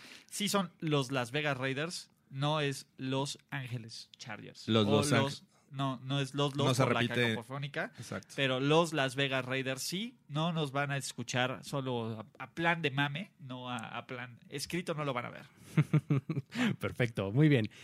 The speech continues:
Speaker 3: Este, saludos, Carlos Mercado, tú que siempre estás presente en estas, este, en estas, eh, <laughs> discusiones con nosotros. Este, um, pues bueno, vamos a, vamos a, a,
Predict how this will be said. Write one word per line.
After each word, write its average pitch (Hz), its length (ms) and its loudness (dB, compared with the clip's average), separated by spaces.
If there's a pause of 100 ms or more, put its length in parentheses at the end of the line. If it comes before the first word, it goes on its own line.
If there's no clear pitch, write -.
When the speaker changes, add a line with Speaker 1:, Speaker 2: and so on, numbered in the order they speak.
(160)
Speaker 3:
Este, 110 580 2
saludos, 139 540 6
Carlos 120 300 2
Mercado, 107 380 0
tú 120 160 -2
que 117 140 0
siempre 113 240 -4
estás 110 180 -4
presente 107 340 -4
en 101 100 -2
estas, 95 320 -6
este, - 360 -10
en 110 180 -2
estas, - 340 0
eh, 101 120 0
<laughs> 95 40 -4
discusiones 104 540 -4
con 101 140 -8
nosotros. 98 360 -6 (440)
Este, 135 540 6
um, 123 180 4 (800)
pues 143 120 6
bueno, 202 160 8
vamos 226 240 6
a, 131 260 4
vamos 175 280 2
a, 107 240 2
a, 87 680 -6